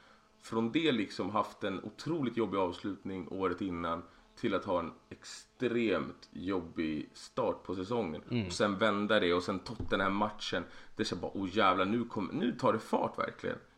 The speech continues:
Speaker 1: Nu kommer vi, vi kanske inte, som du sa, vi kommer inte vara nära någon form av ligatitel.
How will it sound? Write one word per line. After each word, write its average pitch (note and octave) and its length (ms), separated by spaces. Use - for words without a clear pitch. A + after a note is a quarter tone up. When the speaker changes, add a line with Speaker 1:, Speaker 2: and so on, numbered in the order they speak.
Speaker 1:
Nu E3+ 200
kommer E3+ 340
vi, A2 100
vi C3 160
kanske E3+ 300
inte, C#3+ 280
som D3+ 180
du C3+ 80
sa, C3 120
vi G#2+ 100
kommer D3+ 180
inte C3 140
vara G2+ 100
nära A2 420
någon G2 200
form F#2 180
av F2 80
ligatitel. G2+ 720